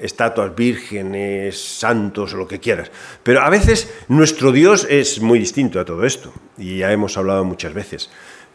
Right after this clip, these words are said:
que nuestro Dios puede ser perfectamente el trabajo, sin, sin saberlo,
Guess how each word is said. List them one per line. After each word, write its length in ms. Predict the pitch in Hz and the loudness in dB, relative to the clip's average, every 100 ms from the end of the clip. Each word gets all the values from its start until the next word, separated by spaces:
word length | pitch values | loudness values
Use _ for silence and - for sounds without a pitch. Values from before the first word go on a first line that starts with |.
| _ | _
que 120 | 95 | -6
nuestro 320 | 92 - 95 | -6 -8 -8
Dios 200 | 90 - | -4 -4
puede 220 | - 120 | 4 4
ser 180 | 113 123 | 4 2
perfectamente 640 | 98 107 117 117 120 123 | 0 -2 -2 2 2 2
el 80 | 117 | 0
trabajo, 560 | 92 113 156 117 - - - _ _ - - | 2 0 2 0 -2 -6 -20 _ _ -14 -4
sin, 540 | - 135 127 127 - | 2 4 4 0 -6
sin 400 | - 120 117 110 | 0 4 4 4
saberlo, 540 | - 117 175 147 104 | 2 2 4 6 4